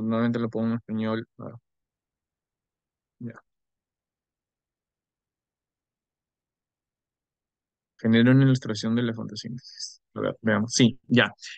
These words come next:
Entonces, miren, ¿qué hace aquí en modo creativo y cuando le pongo generar?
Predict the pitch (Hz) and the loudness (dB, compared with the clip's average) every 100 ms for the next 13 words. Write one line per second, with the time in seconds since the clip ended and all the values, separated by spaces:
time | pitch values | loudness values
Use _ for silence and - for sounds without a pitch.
0 | - 139 165 185 196 190 135 120 143 185 | 2 4 6 4 6 6 6 4 4 4
1 | 202 - 139 131 160 160 - _ - 135 | 4 4 2 0 -2 -2 -10 _ -2 4
2 | 139 143 147 127 139 147 127 120 131 139 | 6 6 2 4 2 4 2 2 0 0
3 | 135 123 | 2 2